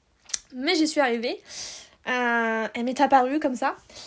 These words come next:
Et là, j'ai vu des vidéos où on traite, euh, on traite le sujet du vaginisme et je vois des témoignages, des témoignages de personnes comme moi et d'un coup, je me sens moins seule. Et je, je pleure.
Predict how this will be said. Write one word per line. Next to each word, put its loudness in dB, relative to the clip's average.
Et -2
là, 2
j'ai -2
vu -4
des -4
vidéos -6
où -8
on -8
traite, -6
euh, -6
on -8
traite -10
le -10
sujet -6
du -6
vaginisme -4
et -4
je -6
vois 0
des -4
témoignages, -2
des -6
témoignages -6
de -6
personnes -8
comme -8
moi -4
et -8
d'un -6
coup, -6
je -8
me -6
sens -10
moins -6
seule. -2
Et -2
je, -6
je -8
pleure. -6